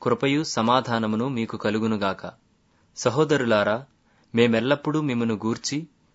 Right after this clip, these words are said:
దేవునికి కృతజ్ఞతాస్తుతులు చెల్లించుటకు బద్ధులమై ఉన్నాము. ఇది యుక్తమే. ఏలయనగా మీ విశ్వాసము బహుగా అభివృద్ధి పొందుచున్నది. మీ అందరిలో ప్రతివాడును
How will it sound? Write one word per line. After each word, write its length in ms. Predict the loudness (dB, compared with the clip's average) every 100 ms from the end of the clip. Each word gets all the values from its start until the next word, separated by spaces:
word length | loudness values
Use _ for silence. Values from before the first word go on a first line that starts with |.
| _ -4
దేవునికి 560 | 4 4 4 0 -2 -4 -6 _ _ -4
కృతజ్ఞతాస్తుతులు 920 | 0 2 2 2 2 2 0 -2 -2
చెల్లించుటకు 800 | -2 -2 -2 -4 -4 -2 -4 -6 _ _ 0
బద్ధులమై 600 | 2 4 2 2 2 0
ఉన్నాము. 340 | 0 0 -2 -8 _ _ _ _ _
ఇది 160 | -2 0
యుక్తమే. 440 | 0 2 0 0 -4 _ _ _ _ _
ఏలయనగా 580 | 2 4 6 4 2 0 -2 -6 _ _ _ _ -6
మీ 200 | 0 0
విశ్వాసము 760 | 0 0 4 4 4 -4 -4 -8 _ _ -4
బహుగా 480 | -2 0 2 2 2
అభివృద్ధి 440 | -2 -2 -2 -2 -2
పొందుచున్నది. 680 | -2 -2 -2 -4 -4 -4 -10 _ _ _ _ _ -2
మీ 180 | 0
అందరిలో 640 | 2 0 2 2 2 0 -2 _ _ _
ప్రతివాడును 760 | 0 2 4 4 4 2 -4